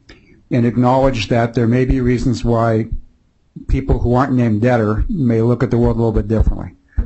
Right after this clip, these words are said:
And that's not meant to indicate how I'm gonna go in any particular rulings, but it's terribly important at the outset that everybody understands how open a process this is. And I know the debtor believes that.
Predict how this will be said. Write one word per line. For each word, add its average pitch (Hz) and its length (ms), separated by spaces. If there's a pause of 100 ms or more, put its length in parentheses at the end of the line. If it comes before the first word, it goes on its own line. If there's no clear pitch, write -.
(220)
And 120 100
that's 120 200
not 139 320
meant 135 220
to 131 60
indicate 131 540 (220)
how 127 140
I'm 123 100
gonna 117 140
go 127 220
in 127 80
any 120 140
particular 120 400
rulings, 135 500
but 113 360 (420)
it's - 200
terribly 170 480
important 113 400
at 107 100
the 110 140
outset 107 420
that 113 80
everybody 107 420
understands 107 680
how 107 180
open 107 320
a - 40
process 110 540
this 127 240
is. 113 180
And 117 120
I 120 80
know 135 240
the 123 100
debtor 117 280
believes 117 420
that. 113 320